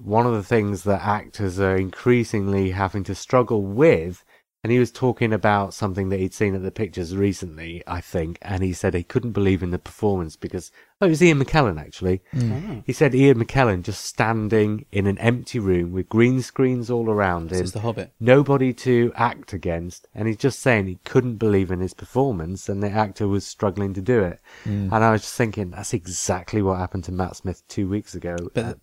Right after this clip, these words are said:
Speaker 2: Mm.
Speaker 3: if that's the, if, if it's The Hobbit he's talking about, I think it was quite famous that Ian McKellen had to throw a
Speaker 1: Yeah.
Speaker 3: tantrum and
Speaker 1: That
Speaker 3: just said, "I'm fed up. I, I,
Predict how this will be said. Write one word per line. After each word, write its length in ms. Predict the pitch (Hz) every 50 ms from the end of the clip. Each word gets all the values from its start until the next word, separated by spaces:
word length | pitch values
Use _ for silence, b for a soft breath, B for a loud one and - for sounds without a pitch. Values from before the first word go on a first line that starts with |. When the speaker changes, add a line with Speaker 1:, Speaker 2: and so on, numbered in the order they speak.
| _ -
Speaker 2:
Mm. 300 | - 113 120 127 113 107 - _ _ _ -
Speaker 3:
if 180 | 131 - -
that's 300 | - 160 165 165 - -
the, 280 | - - 135 131 135 -
if, 220 | 139 123 113 - -
if 140 | 139 120
it's 140 | 131 117 -
The 80 | - 117
Hobbit 260 | 107 143 - - 101 98
he's 100 | 92 -
talking 320 | - 104 95 - 98 98
about, 320 | - 117 123 98 95 110 - _ -
I 80 | 107
think 220 | 107 - 117 110 110
it 180 | 110 107 110
was 140 | 107 104 -
quite 240 | - - 110 101 -
famous 380 | - - 113 107 104 101 98
that 120 | - 101 104
Ian 120 | 101 104 104
McKellen 280 | - - 110 98 101 98
had 100 | 98 98 104 107 -
to 40 | -
throw 280 | - 117 104 101 101
a 80 | 98 - _ _ _ _ _ _ _ _ _ _
Speaker 1:
Yeah. 160 | 135 - 147
Speaker 3:
tantrum 540 | 107 - 127 131 127 120 - - 92 87 90 95 -
and 80 | 95 101
Speaker 1:
That 100 | 135 147
Speaker 3:
just 100 | 151 -
said, 120 | - 110 117
"I'm 140 | 123 135
fed 260 | - - - 165 160 160
up. 100 | - -
I, 120 | 110 107 - -
I, 200 | - 131 139 131